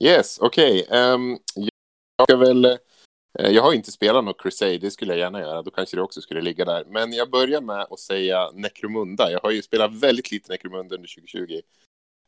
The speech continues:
men jag har spelat lite med Alexander Lunde, som ju också, ehm, teoretiskt sett är med i klubben, men jag tror inte han har varit där på några år. Eh, eller,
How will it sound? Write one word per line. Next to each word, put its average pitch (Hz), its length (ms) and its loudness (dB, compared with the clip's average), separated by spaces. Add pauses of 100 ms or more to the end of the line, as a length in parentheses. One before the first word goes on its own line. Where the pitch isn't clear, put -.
men 85 140 -6
jag 98 80 0
har 104 60 -2
spelat 113 260 4
lite 117 520 -2
med 95 320 -4
Alexander 92 480 -4
Lunde, 98 600 0
som 87 260 -10
ju 87 80 -10
också, 90 420 -6
ehm, 82 840 -8 (300)
teoretiskt 107 400 4
sett 76 180 -2
är 76 40 -6
med 80 100 -6
i 78 40 -6
klubben, 76 340 -6
men 80 60 -10
jag 82 100 -6
tror 101 140 -4
inte 101 140 -4
han 117 60 0
har 107 60 -2
varit 90 120 -2
där 104 140 0
på - 140 -14
några 120 280 2
år. 90 160 2 (600)
Eh, 90 100 -2
eller, 98 300 2